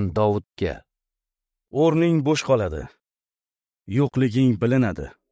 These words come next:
Speaker 2: Indinga darhol pastga tush. Oldingi safar yashiringan joyingga borib yashirin. Ezel degan toshning yonida kutib tur.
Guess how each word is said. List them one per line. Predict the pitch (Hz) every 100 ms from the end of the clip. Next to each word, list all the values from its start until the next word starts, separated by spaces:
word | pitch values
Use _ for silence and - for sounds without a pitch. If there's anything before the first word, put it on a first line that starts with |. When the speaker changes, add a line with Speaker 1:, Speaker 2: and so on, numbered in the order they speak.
| _ _ _ _ _ _ _ -
Speaker 2:
Indinga | 147 147 151 147 151 139
darhol | 156 131 143 139
pastga | 139 - 135
tush. | - - - - _ _ _ _ _ _ _ _ -
Oldingi | 131 135 143 147
safar | 156 135 143 139
yashiringan | 120 123 135 127 117 135
joyingga | 113 120 123 120 127
borib | 110 110 107
yashirin. | 107 - 82 71 - _ _ _ _ _ _ _ _ -
Ezel | 127 131 165 143
degan | 135 135 143
toshning | 131 123 131 123
yonida | 117 123 120 120
kutib | - - -
tur. | 92